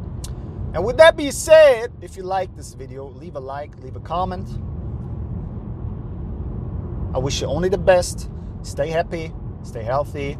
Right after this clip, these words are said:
stay rational, stay masculine, and also stay a little bit toxic. I wish you only the best, guys. We see each other in the next video.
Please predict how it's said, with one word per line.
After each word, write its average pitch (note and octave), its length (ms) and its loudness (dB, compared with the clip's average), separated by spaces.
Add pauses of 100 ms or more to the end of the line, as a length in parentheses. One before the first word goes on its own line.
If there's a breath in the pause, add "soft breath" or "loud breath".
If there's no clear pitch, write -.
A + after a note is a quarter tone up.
stay - 200 -6
rational, C3 720 -2 (160)
stay D3 260 -2
masculine, E3+ 760 -2 (200)
and - 100 -4
also C#3+ 680 2 (100)
stay - 240 -8
a A2 60 -4
little C#3 180 -4
bit G#2 180 -4
toxic. - 440 0 (760 loud breath)
I - 40 -4
wish B2+ 220 -2
you C3+ 60 2
only E3+ 200 2
the F3+ 80 2
best, E3+ 340 2
guys. C#3+ 580 2 (300)
We - 60 -10
see - 240 -6
each - 160 -4
other F#3+ 120 0
in F3+ 40 -2
the F#3 60 -2
next F3 280 -4
video. D3 540 0